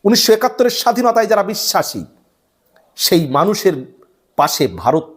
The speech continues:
রয়েছে। তাদের উপর যে অন্যায় অত্যাচার করছেন এই ডক্টর ইউনূস এবং তার যে সরকার, একটা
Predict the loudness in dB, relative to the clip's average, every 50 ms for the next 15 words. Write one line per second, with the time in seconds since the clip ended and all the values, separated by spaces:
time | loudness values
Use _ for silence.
0 | -20 -14 -8 -6 -6 -6 -6 -8 -12 -20 -20 -20 _ _ _ _ _ _ _ _
1 | _ _ _ _ _ _ _ _ _ _ _ _ _ _ _ _ _ _ _ _
2 | _ _ _ _ _ _ -20 -20 -20 -12 -4 -2 0 0 2 2 2 0 0 0
3 | 2 2 2 2 2 0 0 0 0 0 -2 -4 -8 -6 -4 -2 -2 0 -2 -4
4 | -2 0 0 0 0 0 0 0 0 -2 -4 -10 -16 -20 _ _ _ _ _ _
5 | -2 0 0 0 0 0 0 0 2 0 0 0 -2 -2 -2 -2 0 0 0 0
6 | 0 0 0 -4 -12 -20 -20 _ -4 -2 -2 0 0 0 0 2 0 0 -2 -2
7 | -4 -12 -20 _ _ _ _ _ _ _ _ _ _ _ _ _ _ _ _ _
8 | _ _ _ _ _ _ _ _ _ _ _ _ _ _ _ _ _ _ _ _
9 | _ _ _ _ _ _ _ _ _ _ _ _ _ _ -4 -2 0 0 0 -2
10 | -4 -12 -20